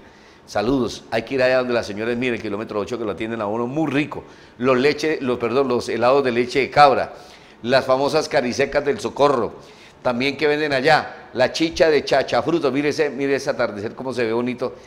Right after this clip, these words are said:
y este par de señores viendo ahí el atardecer en Bucaramanga, identificando el puente de la Novena cuando se empieza a iluminar.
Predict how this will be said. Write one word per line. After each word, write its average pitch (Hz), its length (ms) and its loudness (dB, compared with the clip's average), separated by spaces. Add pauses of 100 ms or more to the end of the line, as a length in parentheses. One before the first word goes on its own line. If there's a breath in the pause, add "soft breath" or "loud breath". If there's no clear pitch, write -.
(240 loud breath)
y 117 80 -6
este 127 140 -6
par 120 180 2
de 123 120 -2
señores 117 360 -4
viendo 123 580 -2 (400)
ahí 120 400 0
el 113 80 0
atardecer 101 480 -4
en 123 120 -4
Bucaramanga, 110 440 -4
identificando 107 600 -4
el 113 80 -4
puente 120 300 -4
de 117 60 0
la 110 80 0
Novena 107 300 -6
cuando 104 240 -4
se 90 80 -10
empieza 98 300 -8
a - 20 -4
iluminar. 104 420 -2